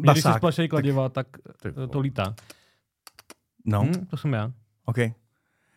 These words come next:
Speaker 1: A já bych se p-, popsal jako
Speaker 3: No.
Speaker 1: Jack Reacher, eh, České republiky.
Speaker 2: Kámo, a to je pravda. Já jsem se teď díval na ten seriál a říkal jsem si,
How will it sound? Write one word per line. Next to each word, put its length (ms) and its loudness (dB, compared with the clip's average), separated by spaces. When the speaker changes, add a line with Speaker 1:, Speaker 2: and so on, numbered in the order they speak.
Speaker 1:
A 80 4
já 120 6
bych 160 4
se 360 2
p-, 140 -6
popsal 360 2
jako 160 2
Speaker 3:
No. 200 2
Speaker 1:
Jack 220 2
Reacher, 460 0
eh, 40 -2
České 320 -2
republiky. 420 -6
Speaker 2:
Kámo, 340 6
a 80 4
to 140 8
je 60 2
pravda. 560 2
Já 120 0
jsem 120 -2
se 100 -2
teď 140 -2
díval 320 -2
na 60 -2
ten 120 -4
seriál 520 -2
a 80 -2
říkal 220 0
jsem 140 2
si, 300 -4